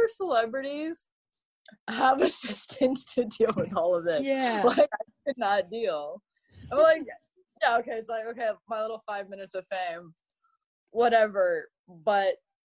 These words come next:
Speaker 1: to me, it was more of, it makes her look like the sweetheart she truly is.
Speaker 2: Mm-hmm.
Speaker 1: And to me, that's the story that I wanted to put
Speaker 2: Yeah.
Speaker 1: out there, not this crazed fan that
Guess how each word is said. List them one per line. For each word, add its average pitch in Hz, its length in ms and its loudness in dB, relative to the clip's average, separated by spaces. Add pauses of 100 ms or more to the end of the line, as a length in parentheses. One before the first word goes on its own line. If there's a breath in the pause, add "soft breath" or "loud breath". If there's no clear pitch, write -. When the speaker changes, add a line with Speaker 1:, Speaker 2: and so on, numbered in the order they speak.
(220)
Speaker 1:
to 233 100 -6
me, 220 360 -2
it 220 100 -4
was 196 240 -4
more 196 340 4
of, 170 420 2 (800)
it 214 140 -2
makes 214 260 -2 (280)
her 196 280 0
look 165 380 -4 (1120)
like 180 260 4 (840)
the 190 120 -2
sweetheart 165 720 -2
she 165 160 -4
truly 156 540 -2
is. - 500 -4
Speaker 2:
Mm-hmm. 220 80 0
Speaker 1:
And 214 160 2
to - 140 -8
me, 175 60 -2 (120)
that's 165 320 2
the 165 140 -4
story 156 360 4
that 165 120 4
I 160 140 6
wanted 156 340 -4
to 196 80 -10
put 226 100 -4 (120)
Speaker 2:
Yeah. 156 100 0
Speaker 1:
out 143 160 -4
there, 151 160 4 (200)
not 160 140 0 (100)
this 160 300 -4 (840)
crazed 208 640 2
fan 180 520 -2
that 160 300 -2